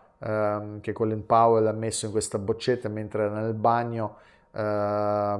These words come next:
prima di salire sulla conferenza dell'onu dove lui ha fatto questa sceneggiata.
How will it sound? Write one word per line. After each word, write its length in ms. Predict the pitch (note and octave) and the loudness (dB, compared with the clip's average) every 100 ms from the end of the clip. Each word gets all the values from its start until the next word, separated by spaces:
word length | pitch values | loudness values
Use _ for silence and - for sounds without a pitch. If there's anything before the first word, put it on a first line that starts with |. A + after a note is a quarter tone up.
| G2+ | -2
prima 300 | A#2 A2+ A2 | -2 0 0
di 340 | G#2+ A2 G#2+ G#2 | 0 0 0 0
salire 640 | - A2+ A2 A#2 G#2+ G#2 | 0 0 2 4 4 2
sulla 240 | - G#2+ | 0 -2
conferenza 640 | G#2 A2 G2+ A2 A2 G#2 G#2+ | -2 -6 -2 0 0 -2 -2
dell'onu 520 | A2 A2+ A2 A2 G#2 | 0 2 0 -2 -2
dove 180 | G#2 G#2 | -2 0
lui 160 | G#2+ | 0
ha 40 | G2 | 0
fatto 240 | G#2+ G#2 | 0 0
questa 240 | G#2 F#2+ | -2 -4
sceneggiata. 800 | G#2+ - A2 A#2 B2 G2+ - G2+ | -10 -10 -8 0 4 4 0 -10